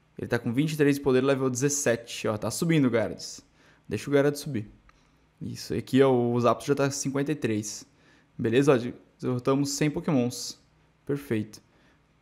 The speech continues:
Tá, aqui, é, ó, quando a gente conclui totalmente uma rota, ela fica totalmente rosinha. A gente sabe que a gente já fez tudo que tinha naquela rota.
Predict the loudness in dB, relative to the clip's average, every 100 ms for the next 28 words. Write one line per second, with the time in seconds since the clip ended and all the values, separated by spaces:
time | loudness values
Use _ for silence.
0 | -4 -2 0 2 2 4 4 6 6 6
1 | 4 2 4 4 2 2 0 0 0 0
2 | 0 -2 -2 -2 -6 -6 0 0 2 0
3 | -2 -6 -8 -20 -2 0 0 -2 -4 -4
4 | -4 -4 0 0 4 4 2 0 -2 -2
5 | -2 -4 -6 -2 -2 -2 -2 -4 -6 -6
6 | -6 -6 -4 -2 0 2 2 2 0